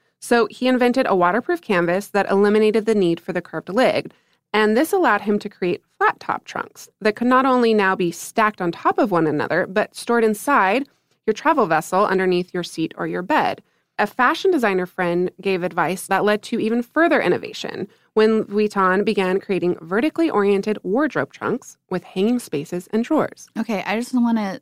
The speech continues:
Speaker 2: say something here. Leather scented ball gown? No, thank you. Not for me.
Speaker 1: I think I'm gonna have to second you on that one.
Speaker 2: <laughs>
Speaker 1: And perhaps many of his clients agreed,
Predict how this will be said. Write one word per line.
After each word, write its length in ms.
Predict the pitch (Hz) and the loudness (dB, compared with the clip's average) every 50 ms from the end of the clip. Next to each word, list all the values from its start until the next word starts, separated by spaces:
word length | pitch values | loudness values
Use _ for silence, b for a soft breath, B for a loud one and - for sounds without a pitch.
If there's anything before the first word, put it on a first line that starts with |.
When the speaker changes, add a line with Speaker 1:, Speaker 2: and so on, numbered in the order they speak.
| _ - | _ -20
Speaker 2:
say 200 | - - 208 180 | -16 -12 -10 -10
something 360 | 185 220 214 208 214 226 214 | -6 -6 -4 -4 -2 -2 -2
here. 400 | 214 220 220 208 202 208 214 - _ - | -2 -2 -2 -2 -2 -4 -6 -8 _ -6
Leather 280 | 214 208 208 208 220 214 | -2 -2 0 0 -2 -4
scented 320 | - - 220 202 202 202 | -2 -2 -2 -2 0 0
ball 200 | 196 202 196 208 | 0 0 0 0
gown? 340 | 214 214 214 214 233 240 240 _ - | 0 -2 -2 0 0 -2 -2 _ -6
No, 140 | - 185 190 | -4 -4 -2
thank 220 | - 220 190 - | -2 -2 -4 -4
you. 200 | - 180 175 175 - _ _ _ _ _ _ - | -4 -8 -8 -8 -10 _ _ _ _ _ _ -10
Not 120 | 165 160 | -10 -8
for 100 | - - | -6 -6
me. 160 | 175 165 - - _ _ _ b b b b b | -6 -6 -8 -10 _ _ _ b b b b b
Speaker 1:
I 140 | 202 240 247 | -2 -2 0
think 200 | - 277 311 392 | 0 0 0 2
I'm 80 | 415 | 2
gonna 180 | 466 453 466 359 | 2 2 0 2
have 220 | 294 240 226 - - | 0 -2 -2 -2 -2
to 120 | 247 233 | -4 -4
second 380 | - - - 151 - - - - | -2 -2 -4 -4 -4 -4 -10 -4
you 160 | - 139 151 | -2 0 0
on 300 | 170 185 - 185 175 170 | 2 2 2 2 2 2
that 200 | 151 123 - - | 2 0 0 0
one. 320 | - - - 127 165 226 214 | 0 0 2 2 2 2 2
Speaker 2:
<laughs> 40 | - | 2
Speaker 1:
And 340 | - 202 202 202 202 - | 2 2 2 2 0 -2
perhaps 400 | - 233 226 247 330 403 403 - | -2 -4 0 2 2 0 2 2
many 240 | 233 220 226 247 247 | 2 4 4 4 4
of 100 | 240 226 | 2 0
his 160 | 233 214 190 | 0 -2 -4
clients 440 | - - - 202 196 190 202 208 - | -4 -2 0 2 2 2 2 0 -2
agreed, 560 | 170 170 - 180 175 165 165 190 254 349 349 | -6 -6 -4 -4 -2 0 0 0 0 -2 -2